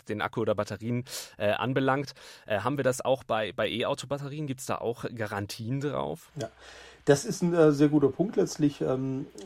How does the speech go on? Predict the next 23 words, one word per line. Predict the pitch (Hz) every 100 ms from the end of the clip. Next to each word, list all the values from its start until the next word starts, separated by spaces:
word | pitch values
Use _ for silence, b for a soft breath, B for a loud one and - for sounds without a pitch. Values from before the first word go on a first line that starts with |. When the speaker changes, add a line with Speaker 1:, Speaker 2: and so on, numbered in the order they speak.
| 160
Speaker 2:
die | 131
Hersteller | 131 151 180 165
begegnen | 147 143 202 190 131
natürlich | 127 120 135 127
diese | - 131 135
Unsicherheit | 147 147 156 170 175 160 208 185
mit | 135 -
eigentlich | 120 135 113
relativ | - 127 151 -
üppigen | 165 165 208 180
Garantien. | 139 117 117 - 185 156
Das | 117 -
ist | 131
ja | 131
selten. | 113 120 165 185
Acht | - - -
Jahre | 127 139 180
und | 165
hundertsechzigtausend | 151 151 143 143 - 135 135 123 120
Kilometer | 143 190 208 214
kriegt | 196 185 -
man | 170
garantiert. | 165 160 170 185 233 277